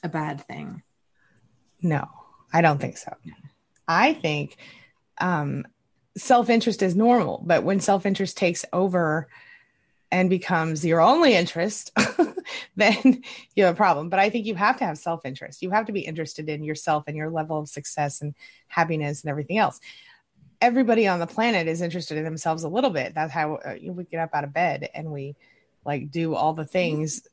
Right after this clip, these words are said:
Speaker 2: that we do. We feed ourselves and we go to work and we do all that because we don't, by nature, we don't wanna die. You know what I'm <laughs> saying?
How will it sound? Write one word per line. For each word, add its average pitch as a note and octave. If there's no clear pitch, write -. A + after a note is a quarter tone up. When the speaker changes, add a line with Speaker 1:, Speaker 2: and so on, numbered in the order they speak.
Speaker 2:
that F#3
we D#3
do. F3+
We C#3+
feed F3
ourselves D#3+
and E3+
we E3
go D3+
to D3+
work D3+
and E3
we D#3
do A3+
all G#3+
that D#3
because F#3+
we G#3
don't, G3
by G3
nature, G3
we C#3+
don't C#3+
wanna D3
die. E3
You G3
know F#3+
what F3+
I'm G#3+
<laughs> -
saying? -